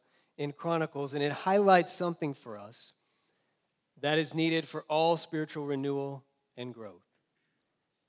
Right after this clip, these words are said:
Something that's needed for us to find and live out our place in God's purpose, in God's mission, and that something is courage. This story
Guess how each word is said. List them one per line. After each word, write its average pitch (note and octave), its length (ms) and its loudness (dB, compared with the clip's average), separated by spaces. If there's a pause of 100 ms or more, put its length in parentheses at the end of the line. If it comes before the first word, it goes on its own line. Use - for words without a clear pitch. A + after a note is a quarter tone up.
(280)
Something G3+ 420 6
that's F3 240 4
needed F3+ 260 2
for E3 160 0
us - 380 0
to D#3 180 -8
find F3+ 800 4
and D3+ 220 -6
live E3 180 4
out E3 220 6
our D3+ 160 2
place E3 480 -2
in C#3+ 100 -2
God's D3 300 0
purpose, E3 640 -2 (380)
in D3+ 200 -2
God's D3+ 480 4 (320)
mission, D3+ 580 -2
and D3+ 140 0
that E3 180 4
something F3+ 720 4 (340)
is D3 180 -4
courage. - 760 -4 (840)
This D#3+ 160 -4
story F#3+ 600 6